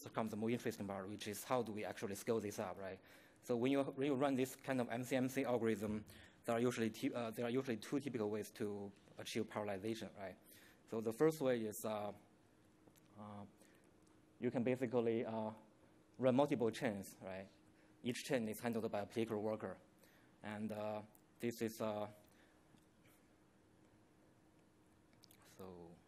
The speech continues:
okay. So what, the first thing is called within chain parallelism, which is basically, right, for example, in this case, each, each, cu-, each, each worker is gonna hold a particular block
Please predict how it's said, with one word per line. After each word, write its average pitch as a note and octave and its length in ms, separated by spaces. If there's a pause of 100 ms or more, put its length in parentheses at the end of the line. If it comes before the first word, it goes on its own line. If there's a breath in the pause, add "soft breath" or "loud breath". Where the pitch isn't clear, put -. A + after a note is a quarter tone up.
(1500)
okay. G#2 160 (320 loud breath)
So A#2 240
what, - 240
the B2 100
first D#3+ 280
thing B2 180
is G#2+ 160 (100)
called A#2+ 320
within A#2 300
chain B2+ 180
parallelism, G2+ 520 (440 loud breath)
which A2 160
is A#2+ 140
basically, A2+ 560
right, G2+ 180 (380 loud breath)
for A#2+ 80
example, B2 240
in A2+ 120
this B2+ 180
case, G#2 260 (600 loud breath)
each, B2 320
each, C3 220
cu-, - 140 (1120)
each, C3+ 320
each C3+ 160
worker D#3 240
is A2 140
gonna B2 260
hold A#2 300
a G#2+ 100
particular A2 560 (480 loud breath)
block G#2 360